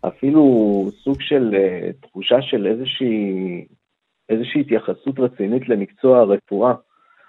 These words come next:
כאשר הם לוקחים את המקרה המורכב הזה שיצא משם עם כל הפצעים האלה בנפש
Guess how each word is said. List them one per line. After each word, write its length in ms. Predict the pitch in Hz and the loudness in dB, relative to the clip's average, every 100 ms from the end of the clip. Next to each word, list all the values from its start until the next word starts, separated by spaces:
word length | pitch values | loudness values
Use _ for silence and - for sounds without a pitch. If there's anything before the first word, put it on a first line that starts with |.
| _ _ | _ _
כאשר 320 | 98 - 110 | 0 4 2
הם 120 | 110 | 4
לוקחים 300 | 107 - 143 | 0 2 4
את 160 | 143 139 | 6 4
המקרה 1120 | 110 101 98 - _ _ _ 110 104 117 135 | 4 4 2 -2 _ _ _ -6 -6 2 4
המורכב 720 | 127 110 104 98 - 139 139 | 4 0 -2 -4 2 2 4
הזה 240 | 131 107 104 | 2 2 -2
שיצא 400 | - 101 - 123 | 0 -2 2 2
משם 300 | 127 127 117 | 2 2 2
עם 100 | 110 | 2
כל 260 | - 127 | 4 6
הפצעים 840 | 127 117 113 - _ 120 120 135 | 6 4 0 -6 _ 2 4 4
האלה 240 | 120 120 117 | 6 6 6
בנפש 560 | 101 101 110 - 143 | 2 2 0 2 0